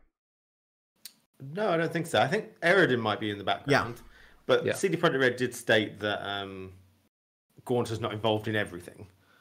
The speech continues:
Speaker 1: S-, you know, he's not involved in Harold the Cripple. So he probably won't be involved on the monster one. So that raises the point on whether they're taking,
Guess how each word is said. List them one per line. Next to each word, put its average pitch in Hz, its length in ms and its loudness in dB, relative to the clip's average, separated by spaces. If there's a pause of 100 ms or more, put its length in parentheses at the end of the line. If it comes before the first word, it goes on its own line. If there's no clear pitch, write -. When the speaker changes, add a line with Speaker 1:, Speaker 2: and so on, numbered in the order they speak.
(540)
Speaker 1:
S-, - 220 -20
you 113 160 2
know, 98 160 0
he's 110 140 -4
not 127 260 0
involved 117 380 2
in 107 80 -4
Harold 110 260 0
the 110 60 -8
Cripple. 110 420 -4 (680)
So 98 120 -4
he 95 60 -6
probably 123 520 -2
won't 104 220 -2
be 104 80 -4
involved 98 440 -4
on 95 360 -4 (720)
the 104 80 -6
monster 107 360 -4
one. 90 240 -10 (300)
So - 120 -4
that 180 200 4
raises 139 320 4
the 110 80 -4
point 127 340 0
on 117 160 -2
whether 120 220 2
they're 110 220 2
taking, 113 680 -4